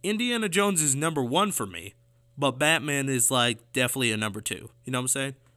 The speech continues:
Definitely loved Batman. Absolutely. But as I've grown up, it's like, I haven't really been into superhero movies at all. And I'm more into realistic stuff, which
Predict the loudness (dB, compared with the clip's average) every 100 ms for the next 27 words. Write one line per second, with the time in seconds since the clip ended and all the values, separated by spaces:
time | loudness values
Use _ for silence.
0 | _ _ -6 -2 -2 0 0 0 -2 -8
1 | -4 0 2 0 -4 -8 -8 -10 -16 -14
2 | -4 -2 0 0 -2 -14 -20 -20 _ _
3 | _ _ -6 -2 0 -2 -4 0 4 6
4 | 4 4 2 4 4 2 2 4 4 4
5 | 2 0 0 2 2 2 0 2 2 2
6 | 2 2 0 2 4 4 2 0 0 0
7 | 0 -2 0 2 2 2 2 -2 _ _
8 | _ -6 -6 -6 -6 -8 _ _ _ _
9 | _ _ _ _ _ _ -4 0 0 2
10 | 2 2 0 -2 -2 0 0 0 0 0
11 | 0 0 -4 -16 -8 -6